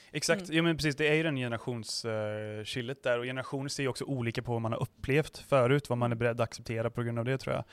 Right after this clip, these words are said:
Speaker 1: Och det har ju, alla de här typerna av tilltag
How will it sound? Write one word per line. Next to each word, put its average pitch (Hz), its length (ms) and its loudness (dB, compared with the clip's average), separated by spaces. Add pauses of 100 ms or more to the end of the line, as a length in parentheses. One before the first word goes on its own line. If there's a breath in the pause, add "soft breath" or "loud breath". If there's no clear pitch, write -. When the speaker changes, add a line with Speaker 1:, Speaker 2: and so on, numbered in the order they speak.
(160 loud breath)
Speaker 1:
Och - 160 0
det 143 60 8
har 135 320 10
ju, 143 160 6 (260 loud breath)
alla 160 220 8
de 165 100 6
här 147 80 6
typerna 127 280 -6
av 120 40 -6
tilltag 131 320 0